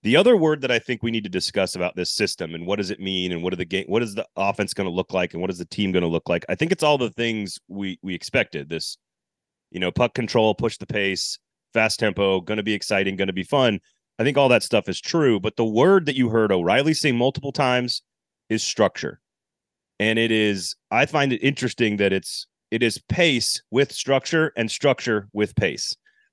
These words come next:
which to me, and you heard Andrew Brunette refer to this, is about spacing, right? It's about how you can't be too far lagging behind, but you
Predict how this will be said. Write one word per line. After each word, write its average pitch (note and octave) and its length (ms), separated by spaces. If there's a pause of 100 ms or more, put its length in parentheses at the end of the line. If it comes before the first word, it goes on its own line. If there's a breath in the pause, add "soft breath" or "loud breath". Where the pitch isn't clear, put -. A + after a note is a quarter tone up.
(240)
which G#2+ 220
to C3 120
me, E3+ 180
and C3 100
you A#2+ 80
heard G#2+ 140
Andrew G2+ 220
Brunette G#2+ 280
refer G#2 280
to F2 80
this, E2+ 400
is F#2+ 200
about G2 380
spacing, - 560 (680)
right? A2 280
It's G#2+ 180
about G#2 340
how A#2 240
you A2 120
can't C3+ 200
be B2 100
too D3 180
far D3+ 420
lagging C#3+ 360
behind, C#3+ 340
but B2 120
you - 40